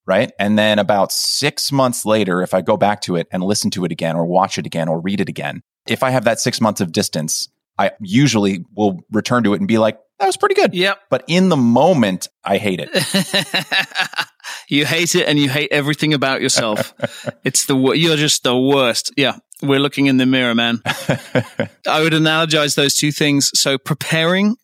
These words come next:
Speaker 2: I think, for these shows would seem more like writing the song.
Speaker 1: Mm.
Speaker 2: And then doing the actual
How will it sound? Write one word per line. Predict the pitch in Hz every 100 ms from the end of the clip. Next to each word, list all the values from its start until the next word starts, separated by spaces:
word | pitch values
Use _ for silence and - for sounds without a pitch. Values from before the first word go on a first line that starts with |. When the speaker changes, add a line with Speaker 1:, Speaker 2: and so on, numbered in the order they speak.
| -
Speaker 2:
I |
think, | - 165 - - - _ _
for | - 160
these | 147 156
shows | - 147 165 165 -
would | - 139 -
seem | - 143 139
more | 135
like | 131 120 - - -
writing | 127 123 123 117
the |
song. | 110 120 107 92 - _ 107
Speaker 1:
Mm. | 104 92 - - _
Speaker 2:
And | 127 131
then | 135 127 123 -
doing | 170 165 156 156 -
the | 139 131
actual | - - 135 127 120 120 -